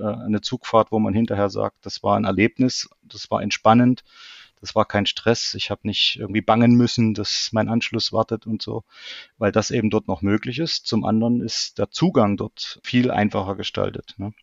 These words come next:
Also es geht los, dass man einfach in jeden Zug einsteigen kann, ne? Kann mit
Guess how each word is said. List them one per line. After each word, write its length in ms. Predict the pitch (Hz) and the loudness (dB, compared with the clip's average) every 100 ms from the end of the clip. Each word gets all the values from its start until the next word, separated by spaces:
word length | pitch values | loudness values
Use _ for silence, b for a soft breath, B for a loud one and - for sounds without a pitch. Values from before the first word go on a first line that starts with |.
| _ _ - | _ _ -8
Also 380 | 104 101 98 - B B B B B - | -6 -2 -4 -6 B B B B B -16
es 120 | - | -2
geht 200 | 110 - | -2 2
los, 200 | 110 117 | 2 2
dass 140 | 117 | 0
man 100 | 113 | 0
einfach 260 | 101 101 110 | 2 2 2
in 100 | 110 | 4
jeden 220 | 107 117 | 4 4
Zug 260 | 117 110 - | 2 0 -2
einsteigen 500 | 95 101 - - 104 | -2 -2 -4 -10 -12
kann, 200 | - 92 | -8 -8
ne? 140 | 95 104 _ | -8 -12 _
Kann 180 | - 101 | -10 -8
mit 120 | 104 | -8